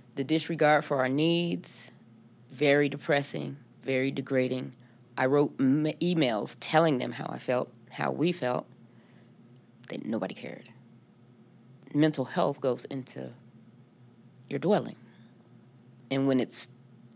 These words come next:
not appropriate, it really can't damage you and damage your situation and your family. And I got into one point where I couldn't hardly get out of bed.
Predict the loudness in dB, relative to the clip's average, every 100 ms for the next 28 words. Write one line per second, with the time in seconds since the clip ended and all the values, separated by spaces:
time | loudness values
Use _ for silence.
0 | -10 -4 0 0 0 0 -4 -2 -4 -2
1 | -2 -2 -6 -12 -20 -20 -20 -20 -20 -8
2 | -8 -6 -6 -6 -4 -6 -6 -8 -8 -12
3 | -18 -20 -20 -20 -20 -18 -12 -4 -2 -2
4 | -2 -4 -6 -8 -2 -2 -2 -8 -12 -12
5 | -6 -2 0 -2 -4 -6 -10 -12 -16 -18
6 | -20 -20 -20 -20 -20 -20 -20 -6 0 6
7 | 6 4 -2 -2 -2 -4 -8 -8 -8 -8
8 | -6 -6 -4 -6 -6 -4 -6 -6 -6 -8
9 | -10